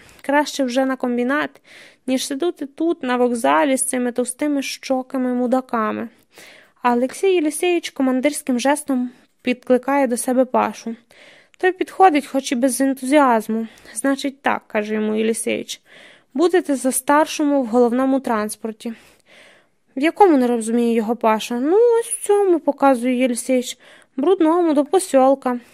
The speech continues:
Будете відповідати за лічний сустав гражданського населення, ясно? Питає, власне, не питає, наказує. Паша з малим забиваються останніми.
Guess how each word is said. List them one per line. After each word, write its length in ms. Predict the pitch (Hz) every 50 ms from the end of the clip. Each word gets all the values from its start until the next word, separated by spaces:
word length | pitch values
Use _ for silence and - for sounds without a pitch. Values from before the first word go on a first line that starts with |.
| _ -
Будете 540 | - 247 233 294 349 392 381 392 381 381 370
відповідати 720 | 302 285 262 - 247 240 233 254 269 294 311 302 - 262
за 140 | 233 240 226
лічний 360 | 233 269 285 - - 262 240
сустав 460 | 220 - 233 - - 254 262 277 269
гражданського 640 | 226 - 233 220 208 233 233 254 262 - - 247 233
населення, 580 | 226 233 - - 226 226 226 220 214 208 208 208
ясно? 640 | 214 214 226 233 254 294 294 - - 277 240 226 - _ _ - - - - - _ _ _
Питає, 460 | 254 247 - 294 311 320 294 277 269
власне, 600 | 269 285 294 302 294 - - 285 285 269 269 269
не 140 | 262 269 269
питає, 500 | - 277 277 277 - 359 330 254 233 226
наказує. 800 | 233 233 233 - 285 294 294 262 214 - 226 220 220 220 220 220 - - _ _ _ _ - - - - _ _ _ _
Паша 240 | - 381 392 - 349
з 80 | 277 269
малим 400 | 285 285 294 320 349 359 349 311
забиваються 640 | - 262 220 247 247 262 285 294 277 269 - 247 240
останніми. 760 | 226 - - - 240 233 233 226 220 220 220 220 220 220